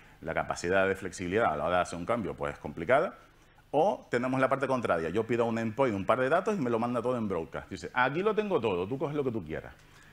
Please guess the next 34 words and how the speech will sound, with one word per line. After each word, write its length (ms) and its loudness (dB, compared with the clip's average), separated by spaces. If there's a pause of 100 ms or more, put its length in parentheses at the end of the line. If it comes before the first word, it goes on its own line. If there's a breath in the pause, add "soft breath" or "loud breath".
Eso 260 0
sigue 240 -2
siendo 240 -2
un 80 -4
problema 420 2
a 20 4
la 120 4
hora 140 4
de 60 4
desarrollar. 640 2 (1120 loud breath)
Todas 280 4
estas 180 -2
características 720 -2
hacen 180 -8
que, 360 0
mm, 340 -2 (120)
si 220 -4 (240)
tenemos 260 0
que 100 -4
hacer 180 -4
cualquier 480 -2
cambio 320 0
en 80 -2
nuestra 240 -4
aplicación 580 -2
o 80 -2
nuestro 260 -6
cliente 300 -2
nos 120 -6
pide 180 2
una 120 2
modificación 600 -2
muy 120 4
rápida, 400 2